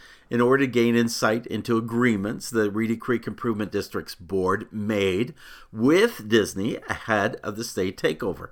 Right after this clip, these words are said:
Moody sought, quote, "documents discussing an intention or goal of circumventing, avoiding, frustrating, mitigating, or otherwise attempting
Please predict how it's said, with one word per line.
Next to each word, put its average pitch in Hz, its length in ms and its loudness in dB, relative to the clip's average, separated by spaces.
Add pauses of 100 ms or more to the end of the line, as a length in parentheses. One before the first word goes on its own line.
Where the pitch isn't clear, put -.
(600)
Moody 117 560 2
sought, 110 500 4
quote, 117 400 0
"documents 127 640 2
discussing 120 540 -4
an 85 80 -6
intention 156 680 -4
or 92 100 -6
goal 113 480 2
of - 100 -8
circumventing, 135 840 0 (360)
avoiding, 104 600 0 (160)
frustrating, 90 680 -4
mitigating, 123 680 0 (280)
or - 220 -6
otherwise 165 480 4
attempting 165 560 -6